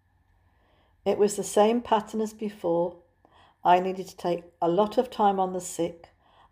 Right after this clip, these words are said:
either with some in-, infection or just feeling so exhausted, suffering with pain and lots of dizziness, and unable to concentrate.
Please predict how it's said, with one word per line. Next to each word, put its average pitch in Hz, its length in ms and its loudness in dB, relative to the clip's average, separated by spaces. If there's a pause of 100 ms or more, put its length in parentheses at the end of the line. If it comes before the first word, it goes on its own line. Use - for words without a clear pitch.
either 226 320 6
with 247 180 0
some 202 280 -4
in-, 202 160 -4 (260)
infection 175 720 -6 (140)
or 208 120 -2
just 202 380 -4
feeling 180 360 2
so 196 220 2
exhausted, 170 920 -2 (480)
suffering 220 580 0
with 214 180 -2
pain 175 440 -2
and 170 160 -4
lots 190 260 -4
of - 160 -6
dizziness, 160 680 -6 (920)
and 185 180 4
unable 202 420 4
to 214 160 -8
concentrate. 165 1000 -8